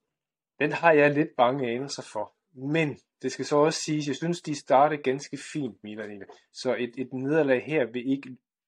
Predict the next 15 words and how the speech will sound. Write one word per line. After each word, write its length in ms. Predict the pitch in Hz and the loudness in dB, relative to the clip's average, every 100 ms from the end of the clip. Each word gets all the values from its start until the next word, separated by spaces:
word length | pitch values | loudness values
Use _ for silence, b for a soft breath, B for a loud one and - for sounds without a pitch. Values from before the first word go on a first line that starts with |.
| _ _ _ _ _ _ _ - | _ _ _ _ _ _ _ -4
tror 160 | 170 151 | 4 6
jeg 100 | 143 | 4
ikke 120 | 147 | 2
vil 120 | 151 | 0
ødelægge 340 | 156 170 139 131 | 2 4 2 4
ret 180 | 139 139 | 2 2
meget. 300 | 120 123 143 | 0 0 0
Jeg 100 | 127 | -4
tror, 200 | - 160 | -4 -6
de 80 | 117 | -4
går 220 | 131 139 | -4 -2
efter 280 | 123 131 117 | -2 -4 -8
en 80 | 107 | -8
anden 180 | 117 135 | -10 -8
plads 260 | 120 120 | -6 -6